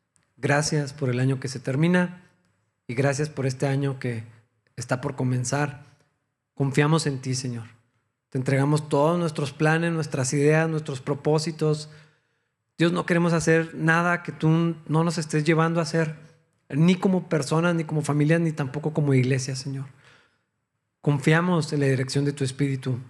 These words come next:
Ayúdanos, entrénanos a escuchar tu voz. Y, Señor, que este año nuestra vida cristiana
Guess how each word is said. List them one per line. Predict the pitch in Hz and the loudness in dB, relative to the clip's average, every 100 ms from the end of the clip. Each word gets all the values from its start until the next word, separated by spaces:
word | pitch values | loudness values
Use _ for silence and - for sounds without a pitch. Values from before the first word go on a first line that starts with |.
| - - | -14 -6
Ayúdanos, | 143 165 180 180 160 151 | 0 4 4 2 -2 -4
entrénanos | 139 139 165 170 190 175 147 | -4 0 2 4 2 0 -2
a | 139 | -6
escuchar | - 139 147 151 | -8 -2 -2 -2
tu | 139 | -2
voz. | 131 131 - - - _ _ _ _ _ _ - | 0 -2 -4 -16 -20 _ _ _ _ _ _ -10
Y, | 131 | 0
Señor, | 151 156 151 | 4 4 2
que | 147 | 0
este | 151 151 | 0 2
año | 156 160 175 151 131 131 | 4 4 2 0 -2 -6
nuestra | - 156 147 131 143 143 135 | -10 -8 -6 -2 2 2 0
vida | 143 156 160 | 2 2 2
cristiana | 160 143 - 147 151 143 131 | 0 -4 0 2 2 0 -2